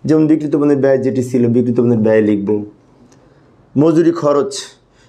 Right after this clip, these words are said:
মজুরি এইখানে ছিল পনেরো হাজার আর বকেয়া দুই হাজার, মোট সতেরো হাজার টাকা মজুরিতে হবে।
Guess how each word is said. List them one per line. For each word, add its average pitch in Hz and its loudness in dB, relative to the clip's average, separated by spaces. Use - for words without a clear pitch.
মজুরি 151 2
এইখানে 156 2
ছিল 156 -2
পনেরো 156 2
হাজার 180 0
আর 156 0
বকেয়া 135 0
দুই 110 2
হাজার, 98 -2
মোট 131 2
সতেরো 135 0
হাজার 135 0
টাকা 120 0
মজুরিতে 113 0
হবে। 95 -2